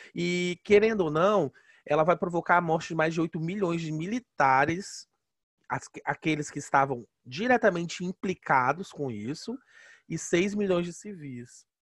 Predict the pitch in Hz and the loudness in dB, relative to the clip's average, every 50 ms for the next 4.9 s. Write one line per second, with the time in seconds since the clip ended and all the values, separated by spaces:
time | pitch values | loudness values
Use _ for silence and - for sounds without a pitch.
0 | _ _ _ _ _ _ _ _ _ - 170 165 165 170 170 175 208 247 269 233 | _ _ _ _ _ _ _ _ _ -12 -10 -6 -2 0 0 2 0 0 -2 -2
1 | 240 226 208 175 165 180 208 226 208 180 165 156 160 185 247 294 - - 240 220 | -2 -2 -2 -2 -4 -6 -6 -6 -8 -10 -12 -12 -12 -12 -12 -12 -12 -12 -12 -8
2 | 202 196 202 202 202 190 190 - - 185 180 - - 196 185 190 180 - 185 175 | -6 -4 -4 -4 -6 -8 -10 -10 -10 -12 -14 -6 -4 -4 -4 -4 -6 -10 -14 -14
3 | 156 143 139 160 185 233 - - 240 - - 208 185 170 185 202 - - 247 254 | -12 -8 -6 -4 -4 -6 -8 -12 -16 -16 -12 -10 -8 -8 -8 -8 -10 -10 -12 -14
4 | _ - - 185 180 196 220 208 185 160 143 123 - - 120 107 90 - | _ -20 -20 -18 -16 -14 -14 -12 -12 -12 -12 -12 -12 -12 -12 -12 -12 -14